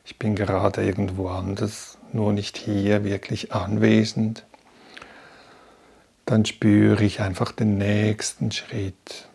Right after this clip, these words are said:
den Moment, wo der Fuß sich aufsetzt am Boden, das Abrollen des Fußes,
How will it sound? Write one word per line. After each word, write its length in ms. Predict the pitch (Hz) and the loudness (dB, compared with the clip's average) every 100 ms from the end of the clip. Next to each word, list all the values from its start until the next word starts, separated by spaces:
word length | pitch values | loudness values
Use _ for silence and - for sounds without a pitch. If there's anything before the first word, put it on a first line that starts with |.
| - - - | -20 -18 -8
den 120 | 117 | -4
Moment, 520 | 101 98 95 95 - | -2 -2 0 -2 -2
wo 60 | 107 | -4
der 120 | 95 | -4
Fuß 760 | - 123 113 107 107 - - - | 0 4 6 6 4 -2 -8 -12
sich 400 | - - 110 - | -10 -8 -8 -2
aufsetzt 920 | 113 104 107 - - 107 104 - - | 0 2 0 -2 -4 -2 -2 -6 -6
am 120 | 104 98 | -4 0
Boden, 760 | 101 98 104 104 107 110 120 - _ _ - _ _ _ _ _ _ _ _ _ _ _ _ _ _ - | 2 2 0 -4 -6 -6 -6 -10 _ _ -20 _ _ _ _ _ _ _ _ _ _ _ _ _ _ -12
das 220 | 107 - | -12 -6
Abrollen 680 | 113 104 101 98 101 101 98 | 0 0 2 4 4 4 0
des 180 | 98 95 | -2 -6
Fußes, 1080 | - 120 110 110 107 107 - 120 - - | -6 2 4 4 2 0 -6 -8 -8 -14